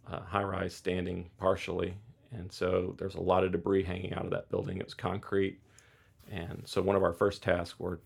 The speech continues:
uh, when we got on site was to, um, get out our total stations, which is a piece of surveying equipment, and use it to monitor the, uh,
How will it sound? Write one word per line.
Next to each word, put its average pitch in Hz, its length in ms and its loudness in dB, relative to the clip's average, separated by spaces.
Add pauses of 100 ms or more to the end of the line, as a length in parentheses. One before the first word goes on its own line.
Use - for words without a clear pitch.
(280)
uh, 90 80 -6
when 92 200 -2
we 95 80 2
got 90 140 2
on 87 140 -2
site 90 320 -4
was 92 240 -10
to, - 280 -8 (600)
um, 53 260 -14 (100)
get 98 120 6
out 92 140 4
our 87 100 0
total 95 280 8
stations, 92 440 -2
which 85 200 -10
is 92 100 -16
a 90 80 -10
piece - 260 -8
of - 80 -18
surveying 95 380 4
equipment, 90 460 -4 (200)
and 95 120 -2
use 95 160 -2
it 104 160 0
to 92 260 -4 (180)
monitor 98 720 0 (680)
the, 95 280 -8
uh, 90 180 -12